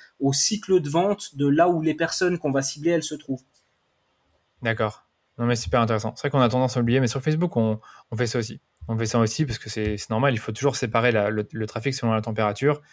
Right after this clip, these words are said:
Speaker 2: et selon, comme tu dis, leur, leur, leur connaissance du problème. Donc ça, c'est la base du marketing. Je pense qu'on n'apprend rien à ceux qui nous écoutent.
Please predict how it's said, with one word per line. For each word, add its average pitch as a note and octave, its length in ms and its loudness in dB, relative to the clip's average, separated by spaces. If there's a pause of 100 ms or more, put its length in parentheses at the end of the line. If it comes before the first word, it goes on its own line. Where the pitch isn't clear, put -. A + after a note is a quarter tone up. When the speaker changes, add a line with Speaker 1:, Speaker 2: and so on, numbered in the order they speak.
(180)
Speaker 2:
et A#2 60 -6
selon, B2 200 0
comme A2 120 0
tu G#2+ 100 -6
dis, A#2 120 0
leur, G#2 200 2
leur, G2+ 300 -4 (340)
leur A2+ 140 -2
connaissance A#2+ 500 2 (400)
du C#3+ 140 -2
problème. C3+ 300 4
Donc G#2+ 140 -2
ça, B2 80 -4
c'est A2+ 120 -4
la G#2+ 80 4
base A#2+ 180 2
du A2+ 80 0
marketing. A2 420 -2
Je C3 60 -6
pense B2 200 -4
qu'on G#2+ 240 -4
n'apprend G#2+ 260 0
rien A#2+ 140 2
à A#2+ 40 -2
ceux A2+ 140 -8
qui A#2 120 -6
nous G#2+ 120 -2
écoutent. - 260 -8